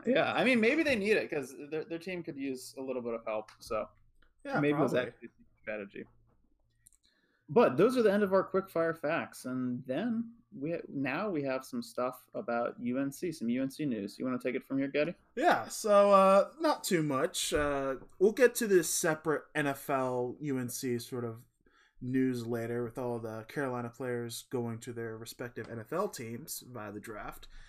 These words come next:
Speaker 2: We'll get to that in a, uh, in a little la-, later bit. But first, we got, uh, some more sort of, uh,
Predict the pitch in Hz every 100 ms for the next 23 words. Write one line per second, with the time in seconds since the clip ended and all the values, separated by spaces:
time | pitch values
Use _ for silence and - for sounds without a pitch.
0 | - - _ 185 254 247 202 180 151 151
1 | 139 131 123 120 - _ _ _ 156 151
2 | 139 135 123 117 - 123 123 120 117 120
3 | 131 117 110 175 - _ _ - - -
4 | - 226 240 233 226 208 208 202 202 196
5 | 202 185 - - _ _ _ - - 247
6 | 240 214 196 - - 151 139 139 135 139